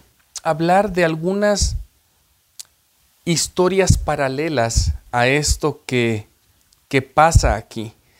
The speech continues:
porque son historias del contexto de cómo es que una persona va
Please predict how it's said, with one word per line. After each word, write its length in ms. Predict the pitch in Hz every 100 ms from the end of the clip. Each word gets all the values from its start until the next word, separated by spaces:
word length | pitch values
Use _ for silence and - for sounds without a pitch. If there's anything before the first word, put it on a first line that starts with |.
| _ _ _
porque 880 | - 170 170 165 _ 160 160 160 151 _ _ _ _ _ _ _ _
son 340 | - - 208
historias 920 | 226 180 - 185 185 185 180 180 - - - _
del 360 | 143 135 143 139
contexto 960 | _ 147 143 135 226 220 - - 139 160 _ _ _
de 260 | 139 147 -
cómo 380 | 190 214 214
es 220 | 196 180 -
que 300 | 170 165 -
una 280 | 190 226 233
persona 680 | - 147 131 139 120 117 - _ _ _ _ _
va 580 | 120 139 165 180 185